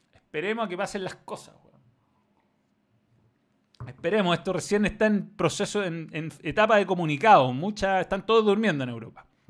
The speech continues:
"Hola Manuel, hagamos un boicot y no veamos la Superliga. Le jodemos el negocio. ¿Has pensado hacerte Twitch? Hablarías con el Kun.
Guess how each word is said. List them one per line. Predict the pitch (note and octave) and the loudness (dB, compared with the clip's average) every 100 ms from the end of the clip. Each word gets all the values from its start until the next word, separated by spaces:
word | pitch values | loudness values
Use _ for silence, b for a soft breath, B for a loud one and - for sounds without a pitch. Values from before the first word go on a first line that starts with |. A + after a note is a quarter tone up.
| _ _ _ _ - | _ _ _ _ 0
"Hola | G#3+ G#3 | 4 4
Manuel, | F#3 G3+ F#3+ | 4 4 4
hagamos | F#3 G#3+ - | 4 2 -2
un | G3+ | 0
boicot | F#3+ - A3 A3 | 0 2 0 0
y | |
no | G3 G#3 | 0 2
veamos | G#3 A3+ | 2 2
la | G#3+ | 0
Superliga. | - G#3 G3+ F#3+ B2 A2 - B B B B | -2 -2 -2 0 -4 -6 -16 B B B B
Le | D#3 C#3+ | -6 0
jodemos | E3+ G3+ G#3+ | 4 4 4
el | G#3 | 2
negocio. | F3+ G3 E3+ F3 | 0 0 0 -2
¿Has | |
pensado | - D#3+ - G3 | -4 -6 -2 -2
hacerte | - G3+ - F3+ | -2 -6 -6 -6
Twitch? | A3 C#4+ - | -6 -8 -8
Hablarías | - D#3+ E3+ G#3 G#3 | -4 0 0 0 0
con | F3+ | -4
el | E3 - | -6 -6
Kun. | - G#3 C3 | -2 -2 -2